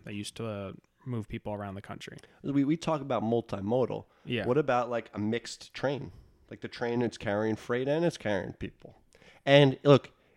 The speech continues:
Speaker 2: at times of, like, low passenger demand, say,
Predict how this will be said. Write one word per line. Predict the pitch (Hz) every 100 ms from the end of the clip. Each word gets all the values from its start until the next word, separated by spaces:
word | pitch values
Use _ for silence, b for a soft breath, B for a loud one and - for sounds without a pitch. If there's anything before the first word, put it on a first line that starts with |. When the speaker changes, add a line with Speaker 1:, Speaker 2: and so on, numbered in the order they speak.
| _ -
Speaker 2:
at | 104
times | - 127 131 123
of, | 117 107
like, | 104 101 - - - - _ - _
low | - 101 107 104 98 - -
passenger | - 101 - 113 98 104
demand, | 95 98 98 135 117
say, | - 104 107